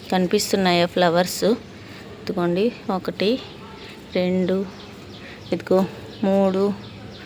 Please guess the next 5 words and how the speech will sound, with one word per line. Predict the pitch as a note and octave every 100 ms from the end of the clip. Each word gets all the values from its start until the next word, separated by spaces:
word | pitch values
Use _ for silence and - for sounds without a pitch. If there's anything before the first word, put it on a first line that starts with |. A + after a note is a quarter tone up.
| - -
నాలుగు, | G3 F#3+ F#3+ F#3+ G3+ G3+ F#3+
ఐదు, | F#3 F#3+ G3 F#3 G3 - G3+ - -
ఆరు, | G3 F#3+ F#3+ G3 G3+ -
ఏడు, | F#3 F3+ F3+ F#3 F#3 G#3 - - - - -
అదో | F3 F#3+